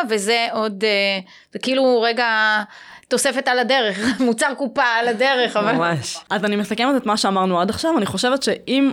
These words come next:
Speaker 3: אנחנו מגדירות את המטרה של המשוב, כשגם המנהלת שמעבירה את המשוב, וגם העובד או עובדת שנמצאים בעצם במשוב, אם המטרה מוגדרת כשינוי התנהגות, בעצם זה מוריד, לא יודעת, שבעים אחוז מה-, מהסטרס.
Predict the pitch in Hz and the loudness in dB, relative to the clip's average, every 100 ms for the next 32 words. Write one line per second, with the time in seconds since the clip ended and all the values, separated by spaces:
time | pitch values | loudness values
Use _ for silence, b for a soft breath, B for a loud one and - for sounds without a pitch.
0 | 269 185 175 - 180 170 160 156 - - | -2 -4 -4 -4 -2 -2 -4 -6 -10 -6
1 | 175 170 180 190 185 165 165 170 170 180 | -4 0 0 2 0 -4 -8 -4 -2 -2
2 | 180 170 160 180 165 156 - - 175 196 | -2 -6 -4 -2 -2 -4 -6 -4 -2 0
3 | 196 190 185 165 185 180 185 190 175 180 | 0 -2 -6 -4 -2 0 2 2 0 -2
4 | - 165 165 170 165 175 185 196 180 160 | -6 -4 -2 -2 -2 -2 -2 -2 -4 -6
5 | 160 156 175 180 170 165 185 170 160 185 | -4 -4 -2 -2 -2 0 0 0 0 0
6 | 180 180 - - 170 147 135 B B B | -2 -6 -12 -6 -4 -4 -8 B B B
7 | B B _ 202 180 185 196 233 196 185 | B B _ -2 -2 0 2 2 2 0
8 | 180 170 165 170 185 190 - - 254 277 | -2 -2 -2 -2 -2 -4 -10 -2 0 2
9 | 214 208 185 202 196 - _ - 180 180 | 0 0 0 0 0 -4 _ -6 -4 -2
10 | 190 185 170 - 180 185 196 208 202 156 | 0 2 0 -4 -6 -2 0 0 0 0
11 | 170 226 185 170 185 254 208 180 156 180 | 0 0 0 -2 -2 -2 -2 -2 -2 0
12 | 208 175 - - 170 180 160 - - 175 | -2 -4 -10 -6 -2 -2 -4 -8 -6 -4
13 | 180 185 196 190 185 180 170 160 156 156 | -2 -2 -2 -2 0 0 0 -2 -4 -6
14 | 160 - 262 185 - | -6 -2 -2 -2 -8